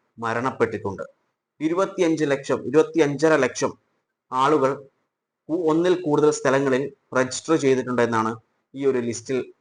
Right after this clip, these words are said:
പ്രകാരം പറയുന്നത്. അതായത് ഇത്രയും ആൾക്കാരെ, ടോട്ടൽ രണ്ട് പോയിന്റ് എട്ട് ഒമ്പത് കോടി ആളുകളെ ഡിലീറ്റ് ചെയ്തിട്ടുണ്ട് എന്നാണ് റിപ്പോർട്ടുകൾ പറയുന്നത്. ശ്രീ നരേന്ദ്രമോദിജി വാരണാസിയിൽ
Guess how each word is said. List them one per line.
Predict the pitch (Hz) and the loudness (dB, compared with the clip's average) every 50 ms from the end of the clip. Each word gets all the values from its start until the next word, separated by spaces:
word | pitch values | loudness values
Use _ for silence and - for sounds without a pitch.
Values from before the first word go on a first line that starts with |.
| _ _ _ | _ _ _
പ്രകാരം | 123 117 107 117 113 113 110 110 113 | -10 -6 -4 -2 -2 -2 -2 -2 -2
പറയുന്നത്. | 113 104 104 107 104 101 101 | 0 0 0 0 -2 -2 0
അതായത് | 110 113 120 139 - - 147 | 0 0 -2 -2 -4 -6 -6
ഇത്രയും | - - 156 170 160 131 127 | -4 0 0 2 4 4 4
ആൾക്കാരെ, | 127 127 127 120 107 101 - | 4 4 2 0 0 0 2
ടോട്ടൽ | 127 127 131 127 160 185 - - _ _ _ _ _ _ _ _ - | 2 2 2 2 0 -4 -6 -10 _ _ _ _ _ _ _ _ -6
രണ്ട് | 131 143 151 160 160 175 170 - | -4 -4 -2 2 2 2 2 2
പോയിന്റ് | - 151 147 147 143 151 160 147 147 - 143 131 | 0 -2 -2 0 0 0 -2 -2 -4 -2 -2 -2
എട്ട് | 135 135 - - 165 | -2 -2 -2 0 2
ഒമ്പത് | 156 139 123 127 127 131 127 143 139 139 139 - - | 4 4 2 2 0 2 2 2 2 0 -2 -2 -2
കോടി | 117 120 127 135 139 147 147 139 _ - | 0 2 4 2 2 2 -2 -6 _ -8
ആളുകളെ | 110 117 117 120 127 135 120 120 110 107 - 107 - _ _ _ _ _ _ _ 117 | -2 0 2 4 4 4 2 2 0 0 -2 -6 -12 _ _ _ _ _ _ _ -10
ഡിലീറ്റ് | 127 127 123 127 143 139 143 139 | -8 -6 -4 -4 -4 -4 -6 -6
ചെയ്തിട്ടുണ്ട് | 123 120 113 107 113 110 110 107 98 101 104 | -4 -4 -2 -2 -4 -4 -4 -6 -4 -4 -4
എന്നാണ് | 107 104 - - 110 107 104 101 101 113 254 - _ _ _ _ _ _ - 123 | -4 -6 -8 -10 -8 -6 -4 -4 -4 -6 -10 -12 _ _ _ _ _ _ -16 -14
റിപ്പോർട്ടുകൾ | 123 127 - 131 131 117 - 123 117 113 - 107 | -14 -8 -4 -2 -2 0 0 0 0 0 0 0
പറയുന്നത്. | 101 95 92 90 87 82 - - _ _ _ _ _ _ _ _ _ _ _ - | -2 -2 -4 -6 -10 -14 -16 -16 _ _ _ _ _ _ _ _ _ _ _ -10
ശ്രീ | - 160 175 175 156 139 | -8 -4 -2 -2 0 2
നരേന്ദ്രമോദിജി | 135 135 143 151 160 170 160 175 165 156 151 - 143 127 127 131 131 127 - _ _ _ _ _ _ _ _ - | 2 2 4 2 2 2 0 0 0 2 0 0 -2 -4 -4 -6 -8 -8 -12 _ _ _ _ _ _ _ _ -8
വാരണാസിയിൽ | 117 117 131 143 151 165 165 165 156 147 151 147 | -2 0 0 0 2 2 2 2 2 0 -2 -4